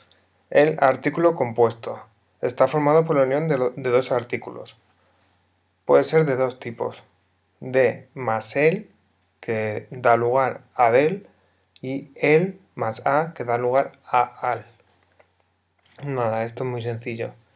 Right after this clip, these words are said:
Eh, en, en el tercer caso encontramos el artículo indefinido. Son aquellas palabras que acompañan al nombre, pero de una forma indeterminada,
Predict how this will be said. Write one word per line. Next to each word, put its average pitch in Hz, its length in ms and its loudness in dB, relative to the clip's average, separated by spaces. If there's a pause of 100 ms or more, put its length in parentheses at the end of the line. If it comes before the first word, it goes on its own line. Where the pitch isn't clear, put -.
(540)
Eh, 123 360 2
en, 123 600 -8
en 135 140 -4
el 127 80 -8
tercer 156 340 0
caso 190 500 -2
encontramos 143 720 -4
el 139 100 -2
artículo 139 420 -2
indefinido. 117 640 -6 (1160)
Son 127 400 0
aquellas 147 420 0
palabras 156 720 -2 (320)
que 135 140 4
acompañan 123 580 2
al 120 180 0
nombre, 113 380 -2 (200)
pero 123 200 4
de 123 100 4
una 139 180 2
forma 160 280 -2
indeterminada, 117 800 0